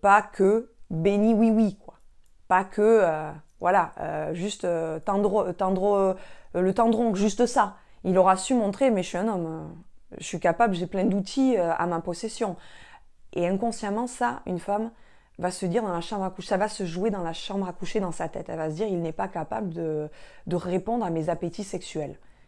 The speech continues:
Ça va pas être un dominant au lit. S'il est trop tendre et béni oui oui dans, dans mes, nos rendez-vous, dans la chambre à coucher, ça va être un béni oui oui. Même si, messieurs, je suis d'accord, c'est, c'est pas la réalité, c'est, c'est une erreur, mais c'est comme ça, c'est inconscient chez la femme, d'accord ?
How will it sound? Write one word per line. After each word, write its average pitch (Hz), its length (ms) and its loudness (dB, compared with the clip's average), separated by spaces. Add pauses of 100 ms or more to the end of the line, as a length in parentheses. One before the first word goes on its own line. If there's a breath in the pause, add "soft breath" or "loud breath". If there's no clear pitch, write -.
Ça - 140 0
va 170 120 2
pas 220 120 2
être 220 160 -4
un 180 60 0
dominant 180 460 0
au 196 100 0
lit. 160 100 -2
S'il 180 300 0
est 180 100 0
trop 208 200 -2
tendre 202 260 0
et 170 80 2
béni 190 240 2
oui 190 160 2
oui 185 180 2
dans, 160 320 -2
dans 160 140 -4
mes, 160 100 -4
nos 170 240 0
rendez-vous, 165 560 0 (460 loud breath)
dans 170 160 2
la 170 80 0
chambre 165 260 -6
à 156 60 -6
coucher, 220 320 0
ça 202 100 0
va 180 80 6
être 202 160 0
un 196 60 2
béni 185 280 4
oui 233 160 6
oui. 196 240 4 (500 loud breath)
Même 302 260 6
si, 277 300 4
messieurs, 254 360 2
je 262 80 2
suis - 140 -4
d'accord, 208 400 2
c'est, - 320 -6
c'est - 160 -4
pas 269 180 4
la 269 120 8
réalité, 226 560 4
c'est, 185 160 -6
c'est 185 260 -4
une 190 100 4
erreur, 226 280 0
mais 202 80 2
c'est - 180 -2
comme 226 220 4
ça, 214 160 -2
c'est 190 160 -2
inconscient 214 500 -4
chez 175 160 -6
la 156 100 -4
femme, - 260 -10
d'accord ? 269 360 -2